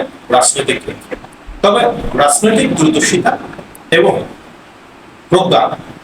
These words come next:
দুটি জামাতে আমি ডক্টর শফিকুর রহমানের মধ্যে রয়েছে, এটা আমি বিশ্বাস করি। সেই বিশ্বাস বোধ থেকে আমি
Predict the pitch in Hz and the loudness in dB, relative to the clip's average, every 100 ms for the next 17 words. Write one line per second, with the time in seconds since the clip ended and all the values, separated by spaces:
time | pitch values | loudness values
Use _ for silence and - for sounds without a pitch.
0 | 123 175 180 226 - - - - - 156 | 0 4 4 2 -4 -16 -20 -20 -2 0
1 | 160 165 - - 175 - - - - - | 2 4 2 2 -2 -6 -16 -20 -20 -20
2 | - - 147 156 - - - - - - | -8 -2 0 0 0 -6 -18 -20 -20 -20
3 | - - - - - 190 202 196 151 143 | -20 -20 -20 -10 0 4 6 4 4 2
4 | 131 123 123 117 147 143 - - 147 143 | 0 0 2 2 2 0 -4 -4 0 2
5 | 123 - - - - - - - - - | 0 -4 -8 -10 -16 -18 -18 -20 -20 -10
6 | - 156 175 180 - - 196 - 190 196 | -2 2 2 4 2 2 0 2 2 2
7 | - | 2